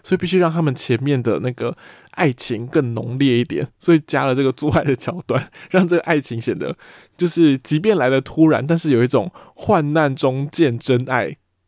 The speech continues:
跟患难见真情的这种感觉，<laughs> 然后让他们两个彼此结合，让情绪推到最高点之后，在最后他一枪被打死的时候，那个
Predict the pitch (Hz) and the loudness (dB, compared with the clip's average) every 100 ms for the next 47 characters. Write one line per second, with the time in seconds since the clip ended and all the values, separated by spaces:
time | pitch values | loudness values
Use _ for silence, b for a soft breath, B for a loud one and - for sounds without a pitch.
0 | - 156 147 175 156 147 143 139 135 135 | -6 -4 0 0 2 2 2 0 2 -2
1 | 139 - 110 117 135 123 113 71 - 120 | -2 -4 -4 0 0 0 -4 -4 -6 -4
2 | 80 127 131 151 B B 170 165 160 131 | -2 0 0 0 B B -2 0 0 0
3 | 113 117 135 143 - 123 - 117 117 123 | 0 -2 -2 -2 -2 -4 0 0 2 2
4 | 135 131 - 120 123 156 - 151 147 139 | 2 0 -6 -6 -2 -2 0 2 2 2
5 | 143 127 131 135 82 - 127 123 b b | 0 2 0 0 -6 -4 -2 -2 b b
6 | 160 - 151 160 151 156 - _ 170 160 | -6 0 0 2 0 -4 -6 _ -6 -2
7 | 147 151 - 80 127 - 78 - 120 123 | -2 -2 -2 -4 -6 -8 -8 -4 -2 -2
8 | 131 - | -4 -8